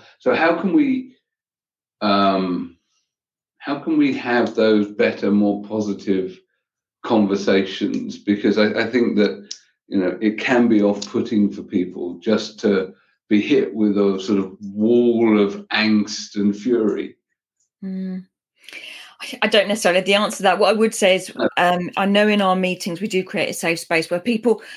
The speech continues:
Speaker 2: yeah, inevitably people want to vent a little bit. I think that's completely
Speaker 1: Mm-hmm.
Speaker 2: understandable. And, but what we try and do is focus on the outcomes or the positivities
Speaker 1: Mm-hmm.
Speaker 2: of it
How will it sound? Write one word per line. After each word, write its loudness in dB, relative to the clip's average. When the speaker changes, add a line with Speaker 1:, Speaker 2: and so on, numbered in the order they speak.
Speaker 2:
yeah, 2
inevitably 0
people -4
want -2
to -4
vent -4
a -8
little -8
bit. -4
I -6
think -4
that's -4
completely -4
Speaker 1:
Mm-hmm. -4
Speaker 2:
understandable. -2
And, -2
but 2
what 4
we -4
try -2
and 2
do 2
is -2
focus 0
on 0
the 2
outcomes -2
or 0
the -10
positivities -2
Speaker 1:
Mm-hmm. 0
Speaker 2:
of 0
it 0